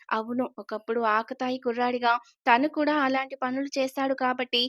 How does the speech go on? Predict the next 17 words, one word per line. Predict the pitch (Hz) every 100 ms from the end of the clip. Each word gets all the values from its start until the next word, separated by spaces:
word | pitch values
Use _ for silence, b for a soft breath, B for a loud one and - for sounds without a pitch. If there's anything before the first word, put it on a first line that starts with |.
| B B -
కుర్రాళ్ళ | 233 233 269 277
మనసులో | 269 262 262 254 247
ఆడది | 233 247 254 254
నవ్వితే | 233 247 254 240 214
ఎలా | 202 226 226
అర్థమవుతుందో | 220 240 247 247 247 247 240 247 B B B
అవన్నీ | 240 247 247 240 240
వివరంగా | 240 240 247 247 254
చెప్పాడు | 262 247 - 240 240 247
జగపతి. | 247 240 240 247 - b b b
"అమ్మో, | 226 233 233 269 269 b b
అలా | 202 214 269
అనుకుంటారా | 285 285 277 269 269 262 262
నన్ను?" | 269 269 269 262 _ -
అన్నది | 214 226 226 220 226
జాహ్నవి | 226 - 240 233 226
భయంగా. | 214 220 233